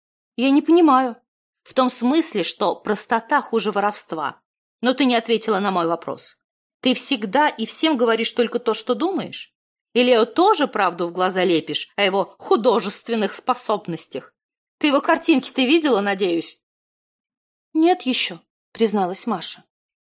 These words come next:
"Он мне пока ничего не показал". "Ну и твое счастье, значит, если не показал. Увидишь, сама все поймешь". "Да я все равно в живописи не разбираюсь". "А в хорошем и плохом вокале разбираешься, значит.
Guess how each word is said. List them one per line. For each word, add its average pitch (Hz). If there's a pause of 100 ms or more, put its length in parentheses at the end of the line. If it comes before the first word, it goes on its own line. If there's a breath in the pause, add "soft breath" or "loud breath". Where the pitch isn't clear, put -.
(200)
"Он 269
мне 285
пока 294
ничего 277
не 277
показал". 208 (360)
"Ну 226
и 247
твое 254
счастье, 196
значит, 170 (100)
если 202
не 185
показал. 175 (460)
Увидишь, 240
сама 214
все -
поймешь". 165 (560)
"Да 247
я 277
все 320
равно 302
в 214
живописи 311
не 247
разбираюсь". 240 (440)
"А 190
в 196
хорошем 233
и 233
плохом 202
вокале 247
разбираешься, 226
значит. 160